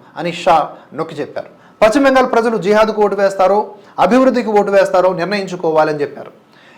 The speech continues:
ఇక జ్ఞానవాపిలో ఆలయం. మరోవైపు అసోం ముఖ్యమంత్రి హిమంత బిశ్వ శర్మ కూడా ఇలాంటి వ్యాఖ్యలే చేశారు. కేంద్రంలో బీజేపీ కూటమి అధికారంలోకి వస్తే, నాలుగు వందల సీట్లకు పైగా వస్తే పీఓకేను భారత్లో విలీనం చేస్తారు. శ్రీకృష్ణ జన్మభూమిలో ఆలయాన్ని నిర్మిస్తాం,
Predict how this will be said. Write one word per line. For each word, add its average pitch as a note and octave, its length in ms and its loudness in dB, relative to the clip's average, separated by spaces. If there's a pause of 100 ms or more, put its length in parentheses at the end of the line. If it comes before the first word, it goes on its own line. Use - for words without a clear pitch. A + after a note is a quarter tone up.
ఇక B3 100 4
జ్ఞానవాపిలో A3+ 680 2
ఆలయం. A3 300 4 (380)
మరోవైపు A3 360 4
అసోం A#3 300 2
ముఖ్యమంత్రి A3+ 400 -6
హిమంత A3 240 -4
బిశ్వ A3+ 260 -4
శర్మ A#3 220 0
కూడా G#3 420 2 (200)
ఇలాంటి G#3+ 260 0
వ్యాఖ్యలే G3 360 0
చేశారు. E3+ 420 -2 (340)
కేంద్రంలో A#3 360 4
బీజేపీ A3+ 420 0
కూటమి A#3 320 2
అధికారంలోకి G#3+ 640 0
వస్తే, G3+ 280 -2
నాలుగు F#3+ 260 2
వందల F#3+ 140 -4
సీట్లకు F#3 360 -6
పైగా F3 220 2
వస్తే E3+ 480 0 (320)
పీఓకేను A#3+ 480 4
భారత్లో G3 420 0
విలీనం F#3+ 300 -2
చేస్తారు. F3+ 500 -2 (340)
శ్రీకృష్ణ B3 460 -4
జన్మభూమిలో A3 580 2
ఆలయాన్ని G#3+ 460 4
నిర్మిస్తాం, G#3+ 520 -4